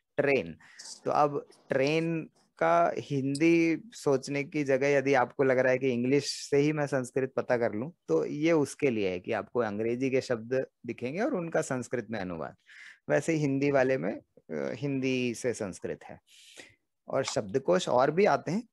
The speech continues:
पर संस्कृत भारती के ये जो शब्दकोश हैं, इतने काम के हैं क्योंकि हल्के फुल्के हैं और सस्ते आराम से मिल जाते हैं और हम उनको वेबसाइट से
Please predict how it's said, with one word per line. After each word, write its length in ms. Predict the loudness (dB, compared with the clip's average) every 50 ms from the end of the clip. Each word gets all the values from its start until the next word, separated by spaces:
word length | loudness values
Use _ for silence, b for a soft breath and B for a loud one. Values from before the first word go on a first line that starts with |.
| -2
पर 180 | -2 0 -2 -2
संस्कृत 500 | -6 -4 -4 -4 -4 -2 -2 -2 -2 0
भारती 400 | 0 -2 -2 -2 -2 -2 -6 -6
के 140 | -2 -2 -2
ये 300 | -2 0 0 2 2 4
जो 180 | 4 2 2
शब्दकोश 580 | 2 0 -2 0 -2 -2 0 2 0 0 0 -2
हैं, 160 | -6 -6 -6 -10 -10
इतने 300 | -10 -6 -4 -4 -4 -4
काम 340 | -2 0 0 0 0 0 0
के 120 | 0 0
हैं 120 | 0 0 0
क्योंकि 200 | -2 -2 -2 -2
हल्के 380 | -2 0 0 -2 0 0 0
फुल्के 340 | 0 0 0 -2 -2 -2 -4
हैं 240 | -4 -2 -4 -6 -6
और 320 | -4 -2 -2 -2 -2 -4 _
सस्ते 640 | -12 -6 -6 -6 -4 -2 -2 0 2 2 0 0 -4 _ _ -2
आराम 280 | 0 0 0 0 -2 -2
से 100 | -4 -4
मिल 220 | -2 -2 -2 0
जाते 240 | 0 0 -2 -4 -6
हैं 140 | -12 -12 b b b b b b b b b b _ -12
और 240 | -6 -4 -2 -2 -2
हम 280 | -2 -4 -4 -4 -4 -4
उनको 420 | -6 -6 -4 -2 -2 -2 -2 -4 -4
वेबसाइट 520 | -4 -4 -4 -4 -4 -2 -2 -2 -2 -4
से 220 | -6 -6 -6 -8